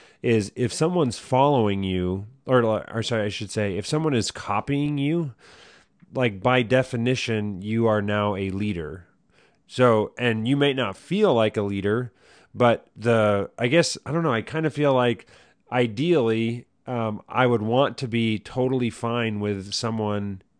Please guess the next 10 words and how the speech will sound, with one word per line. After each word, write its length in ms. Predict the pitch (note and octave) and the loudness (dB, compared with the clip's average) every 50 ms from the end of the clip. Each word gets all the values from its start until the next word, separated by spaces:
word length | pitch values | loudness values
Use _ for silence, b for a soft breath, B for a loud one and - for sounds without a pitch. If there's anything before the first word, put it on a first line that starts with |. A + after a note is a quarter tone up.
| - - - G2 | -20 -20 -14 -8
just 280 | G#2 G#2+ G2 - - G2+ | -6 -4 -4 -4 -4 -4
being 180 | G#2+ G#2+ G2+ | -4 -4 -2
like, 200 | G2+ G2 F#2+ - - _ _ _ _ _ _ | -2 -4 -6 -6 -10 _ _ _ _ _ _
"Oh, 100 | - G2 | -6 -4
I 40 | G#2 G#2 | -2 -2
wanna 220 | G2+ G#2+ G#2 G2+ | -2 -2 -2 -4
do 200 | F2+ F2 G2+ G#2 | -4 -2 -2 -2
what 140 | G2 F#2+ - - | -2 -2 -4 -6
Chris 280 | - B2 B2 - - | -6 -6 -6 -6 -6
did." 320 | - G2 G2 F#2+ F#2 F#2+ | -6 -4 -4 -4 -4 -8